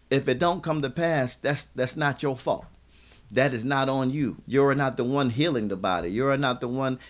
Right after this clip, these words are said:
casting out the demons and the devil. It's God through you. So when you become so full of yourself, thinking it's something that you're doing, you will be most likely inclined not to try to speak that way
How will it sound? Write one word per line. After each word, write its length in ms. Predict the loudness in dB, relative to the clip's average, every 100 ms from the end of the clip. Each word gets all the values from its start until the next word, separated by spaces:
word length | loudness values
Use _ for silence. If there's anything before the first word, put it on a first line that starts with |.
| -14
casting 500 | -2 0 0 -2 0
out 160 | 0 0
the 80 | -2
demons 460 | 0 -2 -2 -2
and 120 | -2
the 80 | -2
devil. 380 | 0 0 2 0
It's 140 | -2
God 420 | -2 -2 -2 -4 -4
through 220 | -6 -4
you. 240 | -4 -6 -10 -20 -20 -20 -10
So 200 | 0 2
when 220 | 2 0
you 100 | -2
become 540 | -2 -2 2 2 2 0
so 300 | 2 2 0
full 300 | -2 0 0
of 100 | 2
yourself, 580 | 2 2 2 2 2
thinking 320 | 0 0 0 -2
it's 240 | -4 -8
something 380 | 0 0 2 0
that 220 | 0 0 -10 -6
you're 220 | 2 2
doing, 540 | 4 2 2 2 0 0
you 160 | 0
will 220 | 2 2
be 440 | 2 2 2 -2 -8 -20 -20 -20 -20 -20 -20 _ -4
most 400 | 0 2 0 -4
likely 520 | -2 -2 -2 -4 -2
inclined 760 | -2 -4 -4 -2 0 0 -4 -10 -18 -20 -4
not 300 | 0 0 -2
to 100 | -4
try 560 | -2 2 6 6 4 -4 -12 -4
to 100 | -2
speak 400 | 0 0 0 4
that 260 | 4 4
way 380 | 4 4 2